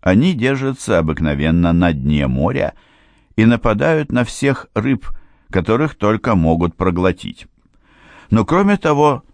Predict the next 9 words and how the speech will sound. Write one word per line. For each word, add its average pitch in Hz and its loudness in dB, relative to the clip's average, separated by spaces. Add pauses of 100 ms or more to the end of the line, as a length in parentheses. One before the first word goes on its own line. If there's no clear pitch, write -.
(420)
также 135 -2 (360)
раками, 120 0
а 87 2
может 95 2
быть 95 -2
и 92 0
моллюсками 87 0 (300)
всевозможных 98 0
видов. 87 -4